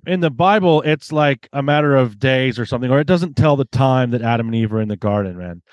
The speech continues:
But I think that that may describe, like, these thousands of years where we were living in good, right relation with the earth, where we,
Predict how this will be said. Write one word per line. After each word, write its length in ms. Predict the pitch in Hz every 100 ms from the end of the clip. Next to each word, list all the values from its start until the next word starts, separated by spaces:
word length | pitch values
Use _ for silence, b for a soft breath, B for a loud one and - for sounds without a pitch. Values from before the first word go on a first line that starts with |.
| b b b
But 120 | 139 147
I 100 | 147
think 300 | - 202 226
that 160 | 240
that 180 | 233 202
may 240 | 190 190
describe, 880 | 180 180 - - 156 143 143 147 143 -
like, 400 | 135 131 127 - _ _ _ _ _ _ _
these 580 | 160 160 165 143 - - _ _ _ _ _ _ _ _ _ _ _ _
thousands 540 | - 170 202 214 208 165
of 140 | 131
years 920 | 117 143 175 165 135 127 123 - - _ _ _ _
where 300 | 131 156 156
we 200 | 151 175
were 340 | 170 156 156 170
living 380 | 156 143 143 131
in 140 | 123
good, 300 | 110 135 139
right 220 | 127 135
relation 500 | 131 127 127 113 131
with 160 | 123 131
the 160 | 123 120
earth, 380 | 117 107 - _ _ _ _ _
where 240 | 120 143 139
we, 260 | 143 147